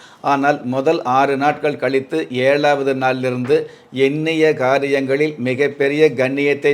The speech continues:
சாதிக்கக்கூடிய, எண்ணிய காரியங்களில் மிகப்பெரிய ஏற்றங்களை வந்து சந்திக்கக்கூடிய ஒரு மாதமாக ஆடி மாதம் அமையப்போகுது அப்படிங்கிறது உண்மை. கன்னி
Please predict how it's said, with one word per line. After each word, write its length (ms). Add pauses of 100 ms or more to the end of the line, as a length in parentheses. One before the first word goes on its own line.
சாதிக்கக்கூடிய, 640 (440)
எண்ணிய 460
காரியங்களில் 680
மிகப்பெரிய 480 (160)
ஏற்றங்களை 600
வந்து 260
சந்திக்கக்கூடிய 680
ஒரு 180
மாதமாக 520 (360)
ஆடி 260
மாதம் 300
அமையப்போகுது 600
அப்படிங்கிறது 460 (120)
உண்மை. 260 (540)
கன்னி 300